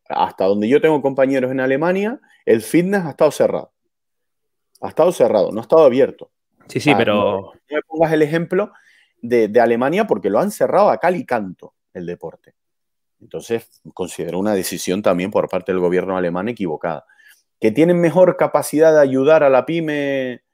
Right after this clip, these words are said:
Speaker 1: y que la están ayudando? Tengo que comprobarlo. Pero también es Alemania, que tiene un músculo <laughs> financiero y económico
Speaker 2: Claro.
Speaker 1: que no se puede comparar a España, ¿no?
Speaker 2: Claro, pero también te digo que no, nunca hubo la distinción de dejar bares abiertos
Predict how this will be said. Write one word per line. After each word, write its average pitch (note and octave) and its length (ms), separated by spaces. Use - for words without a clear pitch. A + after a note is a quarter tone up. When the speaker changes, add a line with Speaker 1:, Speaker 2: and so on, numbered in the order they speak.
Speaker 1:
y A#2 140
que A#2+ 100
la A2+ 60
están C#3 240
ayudando? D3 600
Tengo G#2+ 260
que A2 80
comprobarlo. G#2 680
Pero G#2 340
también F2+ 380
es E2 80
Alemania, F#2 480
que F2+ 80
tiene G2+ 140
un G2+ 100
músculo A2 300
<laughs> - 0
financiero G#2+ 540
y A#2 80
económico A#2 440
Speaker 2:
Claro. B2 260
Speaker 1:
que - 300
no - 160
se - 120
puede A2+ 460
comparar G2+ 460
a - 20
España, D#2+ 480
¿no? G3+ 160
Speaker 2:
Claro, B2 260
pero - 160
también C3+ 240
te F3 80
digo F3+ 220
que D#3 120
no, D3+ 240
nunca D#3+ 300
hubo D#3+ 300
la C#3 100
distinción C#3+ 580
de C3+ 320
dejar C#3+ 280
bares C#3+ 200
abiertos C3+ 460